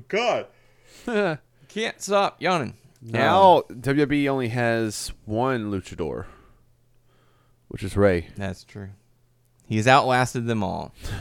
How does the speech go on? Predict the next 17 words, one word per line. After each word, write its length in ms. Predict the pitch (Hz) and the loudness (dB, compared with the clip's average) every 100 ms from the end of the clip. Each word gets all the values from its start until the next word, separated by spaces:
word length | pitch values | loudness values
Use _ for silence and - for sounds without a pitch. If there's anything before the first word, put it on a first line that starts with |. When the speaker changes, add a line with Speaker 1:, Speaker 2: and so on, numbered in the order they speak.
| - - - - - - - | -14 -20 -20 -20 -20 -20 -10
Speaker 1:
Uh, 280 | 98 101 95 - | -4 -4 -4 -8
Jeet 400 | 92 117 190 - - | -6 -4 -4 -8 -12
Rama? 580 | 101 113 160 226 240 240 - - - - - - - - - - - | -4 -2 0 -2 -4 -10 -20 -20 -20 -20 -20 -20 -20 -20 -20 -20 -20
Speaker 2:
Uh, 260 | - - 131 | -20 -20 -16
sounds 480 | - - 113 117 120 | -12 -6 -4 -6 -8
familiar, 380 | 123 120 123 120 | -6 -4 -2 -2
but 120 | 113 | -6
I'm 120 | 104 | -6
not 200 | 104 - - | -8 -10 -14
for 180 | - | -10
sure. 380 | 92 110 113 160 - | -6 -2 -2 -2 -4
Speaker 1:
No 200 | 101 87 | -6 -6
idea. 360 | 82 80 85 85 - - - - - - | -6 -8 -12 -14 -20 -20 -20 -20 -20 -14
Katrina 520 | - 127 - 160 160 | -8 -6 -2 -2 -2
Cortez? 1040 | 156 165 139 - 151 160 185 220 - - - _ - | -2 -4 -4 -4 -2 -2 -4 -10 -16 -20 -20 _ -18
Speaker 2:
That 320 | 113 123 143 | -8 -2 0
was, 960 | 151 151 131 - - - - - - | 2 0 -2 -10 -12 -14 -16 -18 -20